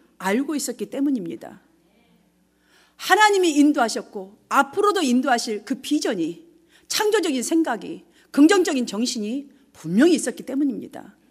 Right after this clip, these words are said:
그러하기에 흔들릴 수밖에 없는 사건의, 사건과 문제 속에서도 하나님을 신뢰하는 정신, 창조 정신이 휘둘리지 않았던 것이지요. 그러니 하나님이 일하실 수밖에 없어요.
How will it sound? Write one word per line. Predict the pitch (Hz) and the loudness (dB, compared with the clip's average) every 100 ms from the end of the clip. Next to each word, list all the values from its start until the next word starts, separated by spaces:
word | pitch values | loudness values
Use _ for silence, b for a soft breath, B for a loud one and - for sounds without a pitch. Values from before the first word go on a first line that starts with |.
| _ | _
그러하기에 | - 247 226 220 208 185 180 b b b | -4 0 0 -2 -4 -8 -10 b b b
흔들릴 | - 440 466 480 466 | -6 0 6 8 8
수밖에 | 440 349 269 302 | 6 2 2 4
없는 | 233 294 | 4 4
사건의, | 294 302 302 254 214 220 | 2 -4 -4 -4 -4 -8
사건과 | - 320 330 247 208 185 180 | -10 -10 -8 -8 -6 -6 -4
문제 | 214 330 | -2 -2
속에서도 | 311 240 185 170 185 269 180 - B B B | -2 -6 -10 -12 -8 -6 -8 -12 B B B
하나님을 | - 466 466 466 415 339 | 0 6 6 6 2 2
신뢰하는 | - 494 480 403 285 247 | 0 4 6 6 6 2
정신, | - 262 294 440 480 - _ _ b b _ | 0 0 2 0 -4 -10 _ _ b b _
창조 | - 480 466 480 | 0 2 4 2
정신이 | 320 247 254 262 311 - - - | 2 0 -2 -2 -2 -6 -20 -12
휘둘리지 | - 494 440 269 208 269 302 - _ | -6 -2 0 -2 -4 -4 -6 -8 _
않았던 | - 202 247 247 202 | -6 -2 -2 -4 -8
것이지요. | 180 - - - - _ b b b | -10 -12 -14 -16 -20 _ b b b
그러니 | - 415 427 | 0 2 2
하나님이 | 381 494 480 453 | 0 0 -2 -2
일하실 | 381 285 330 302 | 4 6 6 2
수밖에 | - 453 381 - | -8 -6 -8 -10
없어요. | - - 233 - | -10 -10 -12 -14